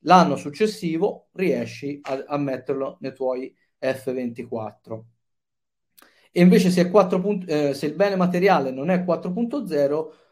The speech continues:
la compensazione può avvenire in un'unica soluzione nell'anno successivo, quindi in un'unica soluzione.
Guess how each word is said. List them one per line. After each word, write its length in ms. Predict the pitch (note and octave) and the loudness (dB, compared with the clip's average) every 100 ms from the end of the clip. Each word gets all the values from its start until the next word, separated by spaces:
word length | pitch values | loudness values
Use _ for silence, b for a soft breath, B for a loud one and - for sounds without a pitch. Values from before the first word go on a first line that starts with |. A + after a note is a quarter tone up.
| B - | B -2
la 260 | C#3+ D3+ | 2 2
compensazione 800 | C#3+ F3+ G3+ G#3+ A#3+ A#3 D#3+ C3+ | 0 0 2 2 -2 -2 -4 -4
può 140 | C3 F3 | -2 0
avvenire 400 | F3+ F3 D3 D3+ | 0 -2 -2 -4
in 100 | D#3+ | -4
un'unica 380 | D#3+ D3 D3 | -6 -6 -6
soluzione 600 | D#3 A3+ A3+ - C3+ B2+ | -6 -4 -4 -4 -6 -6
nell'anno 480 | C3 C3 A#2+ A2+ A#2 | -10 -8 -6 -6 -8
successivo, 720 | A#2 A#2 - A2 - A2 A2+ | -8 -14 -14 -16 -14 -14 -12
quindi 220 | A2 A#2+ A#2+ | -12 -10 -8
in 100 | C3 | -8
un'unica 400 | B2 A#2 A#2 A2+ | -6 -6 -8 -12
soluzione. 640 | - A#2 A#2 _ - - | -18 -18 -18 _ -20 -20